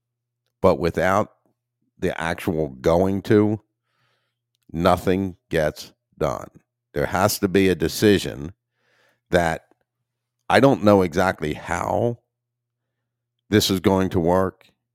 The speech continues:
and I don't know exactly what it's going to entail, but I'm going to figure this out. I'm going to overcome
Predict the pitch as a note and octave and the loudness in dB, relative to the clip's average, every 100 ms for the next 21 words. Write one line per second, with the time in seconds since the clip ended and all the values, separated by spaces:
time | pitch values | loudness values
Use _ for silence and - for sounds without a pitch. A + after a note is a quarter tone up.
0 | _ - D2 E2 F#2 F#2+ F#2 E2+ D2 F2 | _ -12 -6 0 2 2 2 0 -2 -4
1 | F2 D2+ C#2 D#2+ F2 E2+ - F2 E2 D#2 | -2 -4 -4 -2 -4 -6 -6 -4 -4 -6
2 | D#2+ D2 B1+ E2 E2+ F2+ G2 F#2 _ _ | -6 -8 -4 -2 0 0 -2 -8 _ _
3 | _ _ _ _ - D#2+ F#2 F2+ A#1+ F#2+ | _ _ _ _ -4 0 0 0 -2 2
4 | G2 G#2 F2+ E2+ F#2+ E2+ D#2 D#2+ - _ | 4 2 0 -2 0 0 0 -4 -8 _
5 | _ - G2+ E2+ E2+ D#2+ D#2+ D#2+ A1+ B1 | _ -2 0 0 0 -2 -2 -4 -4 -8
6 | D#2+ D#2+ A#1+ C#2 F2 G2+ F#2 D#2+ F2+ E2 | -10 -10 -6 -2 0 0 -2 -4 -2 0
7 | D#2+ E2+ E2 D#2+ - F#2+ D#2+ C#2+ | -2 -2 -2 -4 -4 -4 -2 -6